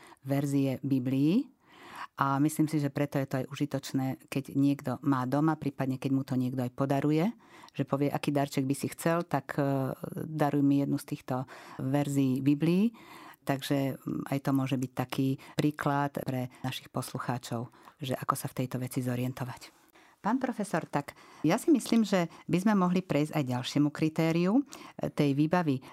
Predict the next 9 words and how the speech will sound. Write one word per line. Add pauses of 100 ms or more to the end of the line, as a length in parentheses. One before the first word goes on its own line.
(140)
duchovného
života
lektora, (640)
a
to
Božie
slovo
a
modlitba.